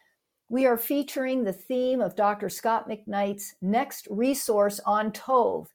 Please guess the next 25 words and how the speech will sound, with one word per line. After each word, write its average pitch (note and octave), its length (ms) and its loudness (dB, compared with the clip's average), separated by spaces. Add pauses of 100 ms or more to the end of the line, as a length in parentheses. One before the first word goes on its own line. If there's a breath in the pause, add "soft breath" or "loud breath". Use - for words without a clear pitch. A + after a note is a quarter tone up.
(120)
You A#3 80 -2
know, G3+ 160 2
Tov, G#3 380 0
that E3+ 180 0
Hebrew B3+ 500 0
word G#3+ 400 0
for F3+ 240 -6
goodness. A3+ 560 2 (680 soft breath)
We're B3+ 140 4
going C4+ 280 2
to B3+ 80 4
explore G#3+ 960 0 (280)
how C4 140 0
we B3 160 -2
can A#3+ 180 -6
change C4 580 -2
church B3 360 0
culture - 560 0 (300 soft breath)
from G3+ 240 4
just G3+ 300 -2 (180)
tolerating B3 760 4
toxicity G3 880 -2 (440)
to G#3+ 100 -14 (120)
cultivating A3 760 -2
goodness. F3 480 -2